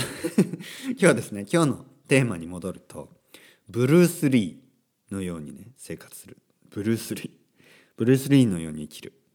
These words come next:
何を言ってるんでしょう、僕はね。この人は何を言ってんだとね、思う、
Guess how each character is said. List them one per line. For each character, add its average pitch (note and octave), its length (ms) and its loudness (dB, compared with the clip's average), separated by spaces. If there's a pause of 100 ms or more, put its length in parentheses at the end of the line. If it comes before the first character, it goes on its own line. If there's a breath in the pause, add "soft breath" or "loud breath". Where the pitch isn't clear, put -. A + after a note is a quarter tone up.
(100)
何 C#3+ 280 -2
を C#3+ 40 0
言 F#2+ 80 -4
っ - 20 -18
て - 140 -6
る G2+ 80 -6
ん F#2+ 80 -6
で D#2+ 80 -10
し - 100 -16
ょ D#2+ 60 -10
う、 - 20 -12
僕 D2+ 260 -16
は - 80 -16
ね。 B2 320 -8 (340)
こ - 120 -12
の A#2+ 80 -4
人 B2 160 -8
は F2 40 -8
何 D3 260 0
を G3+ 40 2
言 C#3 80 -2
っ - 20 -20
て A#2+ 160 -2
ん G#2 60 0
だ F2+ 120 -4
と D2+ 100 -10
ね、 A2 180 -4
思 G#2+ 260 -4
う、 - 40 -14